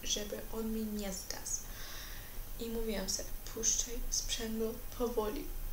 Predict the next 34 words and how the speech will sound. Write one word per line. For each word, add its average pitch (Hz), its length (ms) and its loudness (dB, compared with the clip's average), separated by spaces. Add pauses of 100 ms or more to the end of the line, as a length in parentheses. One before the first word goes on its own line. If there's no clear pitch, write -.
(160)
proszę - 440 4
cię”. - 140 0 (400)
Wiecie, 254 360 6
i 254 300 2
to, 247 160 2 (1160)
nie 247 180 4
wiem, 202 240 2 (240)
co - 140 4
mi 254 160 4
pomogło, 214 500 4 (100)
ale 208 240 2 (120)
ruszyłam. 196 480 2 (640)
Nie 254 300 4
zgasł, - 320 2 (100)
byłam 226 300 -2 (680)
tak 233 240 2
z - 180 8
siebie 233 200 2
dumna, 214 300 0
byłam 220 380 0 (120)
tak 277 200 -2
szczęśliwa 254 640 0
w 247 80 -2
ten 240 260 -2
moment, 247 320 0
że 277 120 0
no, 294 160 -4 (440)
nie 320 80 -2
da 311 160 -2
się 311 160 -2
opisać - 440 0
po - 140 -2
prostu - 420 -4
tego. - 280 -2